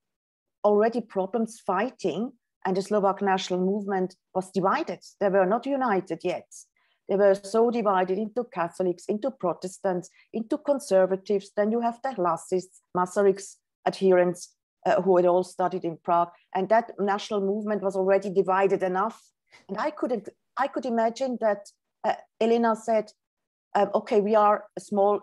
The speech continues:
nation. We are bundling our forces.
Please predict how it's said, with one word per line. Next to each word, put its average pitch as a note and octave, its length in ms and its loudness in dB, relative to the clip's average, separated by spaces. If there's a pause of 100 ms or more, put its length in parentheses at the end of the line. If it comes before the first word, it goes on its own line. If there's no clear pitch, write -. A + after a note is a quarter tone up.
nation. G#3+ 520 -6 (320)
We - 300 -2 (300)
are G#3 100 2
bundling A#3+ 640 2 (360)
our F#3+ 240 2
forces. A3+ 640 -2